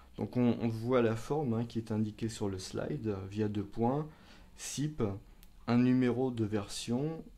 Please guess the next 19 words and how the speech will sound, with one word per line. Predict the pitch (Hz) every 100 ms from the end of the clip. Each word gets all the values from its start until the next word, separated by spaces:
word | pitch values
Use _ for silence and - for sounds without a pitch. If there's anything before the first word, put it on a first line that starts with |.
| - -
avec, | 107 110 113 -
euh, | 98 95 - - - -
le | - 104
type | - 151 131
de | 123
protocole | 120 117 117 113 117
de | 107
transport, | 101 - 95 - 113 120 120 98 - - - - -
suivi | - - 131 127 135 139 120 - - - -
de | 110 113
l'adresse | 110 110 113 120 117 - - - - - -
et | 117
du | 120
mi-, | 120 120 117
numéro | 120 123 123 113
de | 113 -
port | 131 139 143 104
de | 107 117
l'intermédiaire. | 120 120 117 117 110 98 95